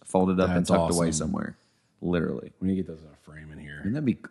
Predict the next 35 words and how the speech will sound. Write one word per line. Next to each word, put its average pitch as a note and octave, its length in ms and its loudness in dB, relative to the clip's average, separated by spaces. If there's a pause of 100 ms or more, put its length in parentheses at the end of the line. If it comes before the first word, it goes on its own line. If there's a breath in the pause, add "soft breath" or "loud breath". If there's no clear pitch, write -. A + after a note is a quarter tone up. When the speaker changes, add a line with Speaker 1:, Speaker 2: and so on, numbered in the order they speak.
(120)
Speaker 1:
oh D#3 180 -2
my A#2+ 180 -6
gosh, C#3 240 2
that'd A2 120 -4
be A2+ 60 -4
so G2 220 -2
cool. G#2+ 340 -4 (100)
Speaker 2:
Yeah. F#2+ 220 6
Speaker 1:
I F2 60 6
mean, B2 120 6
they're G2 100 2
hers. F2+ 260 -2
I F2 60 -2
can't D#2+ 200 -6
take D2+ 180 -10
'em, D2+ 100 -10
but D2+ 100 2
Speaker 2:
Right, F2+ 320 8 (100)
Speaker 1:
the C#3 80 8
Speaker 2:
right. F#2 140 8
Speaker 1:
point C#3 140 8
of A#2+ 80 4
it A2+ 60 8
is, G#2 160 6
I G#2+ 180 6
do A2+ 200 6
remember G#2 280 6
that. F#2+ 200 4
So - 140 0
that's A2+ 240 2
a A#2+ 40 4
neat G#2 340 6
little F#2 440 0
musical F2+ 640 0
tidbit. E2+ 500 -2